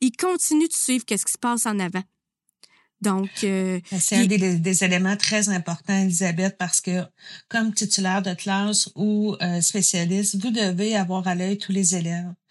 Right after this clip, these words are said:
Speaker 2: Euh, et, euh, si je peux me permettre de, de faire un aparté dans ce qu'on est en train de dire, euh, en, avant, là, les profs, qu'est-ce qu'ils faisaient, c'est qu'ils envoyaient les élèves dans le corridor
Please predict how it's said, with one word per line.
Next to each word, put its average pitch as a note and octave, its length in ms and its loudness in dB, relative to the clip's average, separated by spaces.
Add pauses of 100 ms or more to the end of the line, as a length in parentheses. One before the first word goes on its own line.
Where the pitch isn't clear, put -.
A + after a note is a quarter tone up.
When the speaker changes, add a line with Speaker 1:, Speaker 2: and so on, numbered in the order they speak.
(600)
Speaker 2:
Euh, E3+ 220 0 (200)
et, G#3+ 380 2
euh, F3 160 2
si - 260 2
je - 120 2
peux G#3 80 -2
me G#3 140 2
permettre G3+ 420 0
de, F3 300 -2 (300)
de F#3+ 60 -2
faire G#3 220 4
un G#3 120 6
aparté G3+ 580 0
dans A3 220 2
ce - 100 4
qu'on G#3+ 120 4
est G#3+ 200 2
en G3+ 120 2
train G3 260 -2
de F#3 60 0
dire, G#3 400 0 (380)
euh, F3 320 -2 (280)
en, G3+ 220 4
avant, G3 460 2
là, G3 320 0
les G3 140 -2
profs, A3 400 -4
qu'est-ce F3+ 200 -2
qu'ils - 140 -8
faisaient, F#3+ 380 -2
c'est - 280 -2
qu'ils F#3+ 140 -2
envoyaient F#3+ 360 0
les G3+ 220 2
élèves F#3 240 -2
dans F#3+ 80 -2
le E3+ 80 -2
corridor E3 680 -4